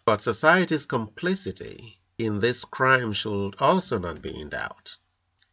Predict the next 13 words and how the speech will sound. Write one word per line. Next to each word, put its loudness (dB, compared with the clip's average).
In 0
every 4
situation 0
where 0
national -2
leaders -2
have -4
failed -8
and -6
are -4
failing -6
their -6
countries, -14